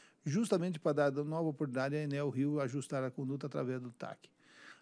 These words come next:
Assim, a S F E entendeu que não cabe alegação, uma vez que, em condições de desenvolvimento pro-, normal do processo, ela deveria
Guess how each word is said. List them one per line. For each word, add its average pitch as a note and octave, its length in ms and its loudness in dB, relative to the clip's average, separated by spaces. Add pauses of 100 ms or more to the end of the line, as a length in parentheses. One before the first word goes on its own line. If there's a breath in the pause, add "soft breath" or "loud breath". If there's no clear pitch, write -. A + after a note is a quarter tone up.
(120)
Assim, F3+ 280 0
a F3+ 40 2
S E3+ 160 0
F D3+ 200 2
E D3+ 120 2
entendeu D3 560 0
que D3 100 -4
não C#3+ 200 -2
cabe C#3+ 340 0
alegação, B2+ 480 -2
uma D3+ 160 -2
vez C#3 260 0
que, - 140 -8
em D3 160 -2
condições F3+ 500 -2
de C#3 120 -4
desenvolvimento C3+ 500 2
pro-, B2 200 -4 (500 loud breath)
normal C#3 260 4
do C3+ 60 2
processo, D3+ 400 0
ela D3 100 0
deveria D3 420 2